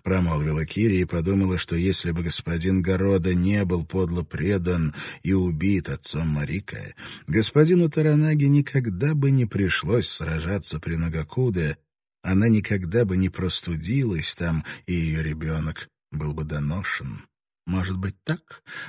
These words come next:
рассудила она про себя. «А может быть, иначе. Это была просто карма.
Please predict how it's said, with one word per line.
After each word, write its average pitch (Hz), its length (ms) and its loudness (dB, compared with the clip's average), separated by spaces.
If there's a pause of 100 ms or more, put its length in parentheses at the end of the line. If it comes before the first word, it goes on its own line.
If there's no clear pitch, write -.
рассудила 80 800 0
она 76 180 -2
про 80 160 -8
себя. 80 400 -4 (200)
«А 101 120 0
может 110 360 0
быть, - 280 -10
иначе. - 640 -8 (380)
Это 139 180 -2
была 160 200 2
просто 165 520 -2
карма. 95 500 -4